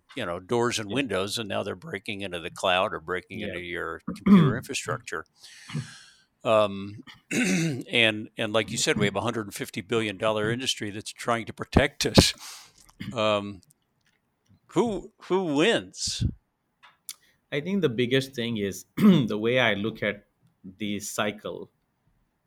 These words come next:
Speaker 2: is you got a hundred and fifty billion dollar industry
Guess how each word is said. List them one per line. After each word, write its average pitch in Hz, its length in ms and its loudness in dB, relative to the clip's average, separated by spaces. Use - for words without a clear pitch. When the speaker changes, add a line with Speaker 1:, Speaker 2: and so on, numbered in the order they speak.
Speaker 2:
is 117 200 -4
you 123 80 -2
got 117 140 2
a 113 40 -2
hundred 123 200 -2
and 123 160 -2
fifty 127 300 -6
billion 104 380 -4
dollar 101 280 -2
industry 92 720 -8